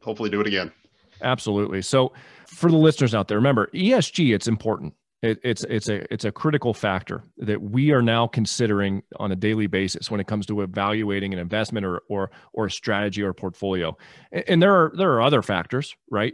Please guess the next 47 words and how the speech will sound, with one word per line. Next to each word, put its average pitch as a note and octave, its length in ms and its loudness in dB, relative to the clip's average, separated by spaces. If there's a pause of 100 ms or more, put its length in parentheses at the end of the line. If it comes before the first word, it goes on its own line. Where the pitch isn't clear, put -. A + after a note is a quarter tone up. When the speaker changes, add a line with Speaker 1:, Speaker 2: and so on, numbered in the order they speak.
Speaker 2:
More, A2+ 300 0
more A2+ 180 -2
traditional A#2 480 -2
factors. F#2 560 -6 (380)
And, B2+ 120 -4
and B2 180 2
there A#2+ 100 4
are A#2 60 2
a A2+ 80 2
lot A#2 180 2
of B2 60 -2
different A#2+ 320 -4
products A2 440 0
and G#2+ 80 -4
investments G2+ 580 -2
and F#2+ 100 -4
strategies G#2 680 -2
that G2 100 -6
are F#2+ 100 -2
out F2 200 -2
there E2+ 200 -8 (520)
that C#3+ 160 2
it's, - 300 -2
that C3+ 140 -2
it's B2+ 140 -2
simply E3+ 340 0
in C#3 80 2
your A#2+ 120 2
best A#2+ 260 0
interest F#2 540 -6 (100)
to B2+ 120 -2
engage A#2+ 440 0
with B2 100 0
someone A#2 300 0
that G#2+ 200 -4
knows A#2 480 2
what A#2+ 140 -2
they're A2+ 100 -2
doing G2 440 -4 (100)
and, A2 220 -6
and, G#2 480 -4
and A2 160 -2
with A2+ 140 0
a A#2 40 -4
financial B2 440 0
advisor G2+ 520 0
before, G2 460 -4